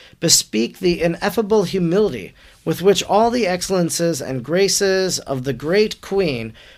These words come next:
were clothed and permeated. For although she was the worthy mother of her Creator,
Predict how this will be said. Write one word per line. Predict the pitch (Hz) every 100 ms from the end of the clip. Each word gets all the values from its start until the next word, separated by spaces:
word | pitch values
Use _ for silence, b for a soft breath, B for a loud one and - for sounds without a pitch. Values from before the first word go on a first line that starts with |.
| B
were | 160
clothed | 156 - 214 233 165 120 127
and | 143 143 139 -
permeated. | 226 214 135 117 113 113 117 _ b b b b
For | - 226
although | 226 247
she | 277 254
was | 226 202
the | 208
worthy | 185 202 196
mother | 185 160 175 175
of | 165
her | 170
Creator, | - 147 104 98 117